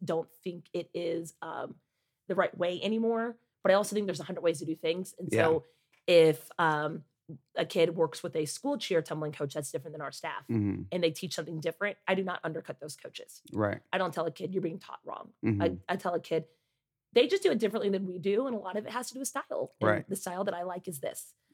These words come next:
Speaker 1: Um, 'cause you, as an adult, get nothing from undercutting other coaches,
Speaker 2: Uh,
Speaker 1: um,
Speaker 2: that's so
Speaker 1: unless they're
Speaker 2: true.
Speaker 1: putting kids in a safety
Speaker 2: Yeah,
Speaker 1: position, right?
Speaker 2: that's
Speaker 1: And
Speaker 2: different.
Speaker 1: Right. Um,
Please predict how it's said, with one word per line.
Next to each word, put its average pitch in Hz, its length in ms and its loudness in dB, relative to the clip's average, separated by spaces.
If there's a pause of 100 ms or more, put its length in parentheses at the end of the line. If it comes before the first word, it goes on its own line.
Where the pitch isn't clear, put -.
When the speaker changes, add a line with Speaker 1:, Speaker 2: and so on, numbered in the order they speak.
(240)
Speaker 1:
Um, 175 200 2
'cause 190 160 4
you, 240 140 4
as 185 140 2
an 180 80 0
adult, 170 400 -2
get 170 180 0
nothing 165 300 -8
from 160 160 -10
undercutting 160 480 -8
other 165 180 -10
coaches, - 540 -16 (100)
Speaker 2:
Uh, 107 40 -6
Speaker 1:
um, - 60 -12 (140)
Speaker 2:
that's - 200 -2
so - 80 6
Speaker 1:
unless - 160 4
they're 202 80 4
Speaker 2:
true. - 80 2
Speaker 1:
putting 294 180 2
kids - 340 -4 (100)
in 175 240 2
a - 60 -4
safety - 440 -2
Speaker 2:
Yeah, - 180 -6
Speaker 1:
position, 104 380 -2
right? - 20 0
Speaker 2:
that's 113 180 6
Speaker 1:
And 117 60 2
Speaker 2:
different. 104 300 2 (120)
Speaker 1:
Right. - 220 -6 (480)
Um, 175 340 0